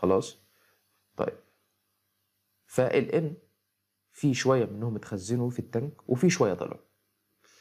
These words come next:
يبقى انا كده ممكن اجيب اوصف اقول ان ال N بتاعي بيساوي ال change in volume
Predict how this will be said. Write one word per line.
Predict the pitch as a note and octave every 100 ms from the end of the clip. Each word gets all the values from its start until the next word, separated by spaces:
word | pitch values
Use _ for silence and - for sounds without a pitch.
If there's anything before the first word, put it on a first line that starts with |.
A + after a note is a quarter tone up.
| _ A2
يبقى | A2+ B2+
انا | E3+
كده | D#3+ E3+ C#3
ممكن | D3 C#3+ B2+
اجيب | F#2 A2 B2+
اوصف | A2 B2 A2+ -
اقول | G#2+ A#2+
ان | - G#2+
ال | G2
N | - C3+ G#2+ -
بتاعي | G2 F#2 G#2
بيساوي | G2 F2 - F2 F#2+ A2+ _ _ _ _ _ _ -
ال | G2+ -
change | - G#2+ G2 A#2+ - _ _ _ _ _ _ _ _ _ _ _ _ _ _ _ _ -
in | G#2+ F#2+ F2+
volume | G2+ F#2 G#2